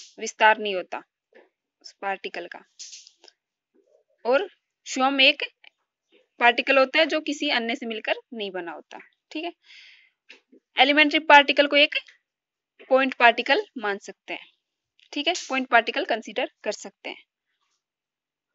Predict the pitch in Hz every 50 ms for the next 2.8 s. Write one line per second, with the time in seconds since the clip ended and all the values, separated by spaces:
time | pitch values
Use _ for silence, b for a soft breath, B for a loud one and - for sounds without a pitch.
0 | _ _ _ _ _ _ _ - - - _ _ _ _ - 254 240 233 285 285
1 | 285 277 302 294 269 285 285 330 311 349 415 - _ _ _ _ _ _ _ -
2 | 226 233 233 233 233 240 - _ - 277 294 320 453 427 -